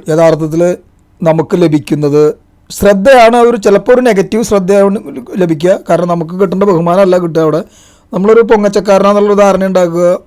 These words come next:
ഉണ്ട-, മറ്റുള്ളവരിൽ ഉണ്ടാക്കി തീർക്കുക. അതല്ലെങ്കിൽ നമ്മളൊരു കോമാളി വേഷം കെട്ടിയ ഒരു വിഡ്ഢിയായിട്ട് മറ്റുള്ളവർക്ക് തോന്നുക. ഇതൊന്നുമല്ലെങ്കിൽ മറ്റുള്ളവർക്ക്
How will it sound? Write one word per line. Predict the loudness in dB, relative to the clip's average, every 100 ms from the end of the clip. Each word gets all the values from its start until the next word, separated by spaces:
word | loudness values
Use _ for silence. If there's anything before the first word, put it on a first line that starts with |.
| _ _ _
ഉണ്ട-, | -4 -2 0
മറ്റുള്ളവരിൽ | -2 0 0 0 0
ഉണ്ടാക്കി | -2 -2 -2
തീർക്കുക. | -2 -4 -4 -2 -4 -6 _ _ -2
അതല്ലെങ്കിൽ | 2 2 2 0 -2
നമ്മളൊരു | 0 2 4 4 2 -2 _ _ _ _ _
കോമാളി | -2 2 2 4 4 4
വേഷം | 2 2 -2
കെട്ടിയ | -2 0
ഒരു | -2
വിഡ്ഢിയായിട്ട് | -2 -4 0 2 2 0 -4
മറ്റുള്ളവർക്ക് | -6 -4 -4 -4
തോന്നുക. | -2 -2 -4 -6 -6 -12 -20 -20 _ 0
ഇതൊന്നുമല്ലെങ്കിൽ | 2 2 0 2 2 2 2 0 -2
മറ്റുള്ളവർക്ക് | -2 -2 0 2 2 0 -4